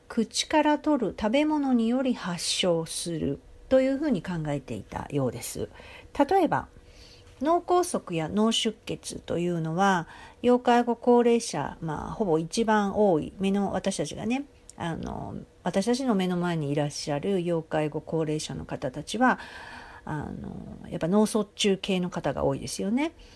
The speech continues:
この脳梗塞や脳出血、なぜこの病気になるのかというと、その前の段階で高血圧、動脈硬化、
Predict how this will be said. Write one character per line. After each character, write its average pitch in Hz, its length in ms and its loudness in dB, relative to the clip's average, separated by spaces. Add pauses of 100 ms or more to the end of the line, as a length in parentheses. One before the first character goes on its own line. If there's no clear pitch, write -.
(180)
こ - 120 -2
の 339 320 4 (240)
脳 349 200 4
梗 349 220 4
塞 254 300 -2
や 165 120 2
脳 220 200 4
出 233 260 0
血、 - 400 -6 (140)
な 359 200 4
ぜ 320 300 4 (340)
こ 240 120 2
の 214 140 6
病 208 160 4
気 202 140 0
に 185 100 2
な 190 120 4
る 185 100 2
の 147 120 -2
か - 280 -4 (220)
と 254 120 4
い 262 120 4
う 269 140 2
と、 269 440 4 (960)
そ 294 180 2
の 302 160 4
前 330 320 4
の 330 140 2
段 311 240 4
階 285 280 6
で 269 300 2
高 277 320 6
血 269 400 2
圧、 196 480 0
動 220 360 4
脈 208 400 2
硬 190 380 2
化、 - 360 -8